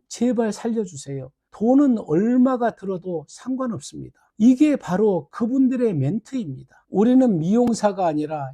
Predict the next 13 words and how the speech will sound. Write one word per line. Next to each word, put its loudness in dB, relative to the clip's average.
헤어 -2
의사가 -4
되어야 -4
합니다. -16
예쁜 6
머리를 0
파는 -6
게 -6
아니라 -6
고통에서의 -4
해방을 -4
파는 -6
겁니다. -14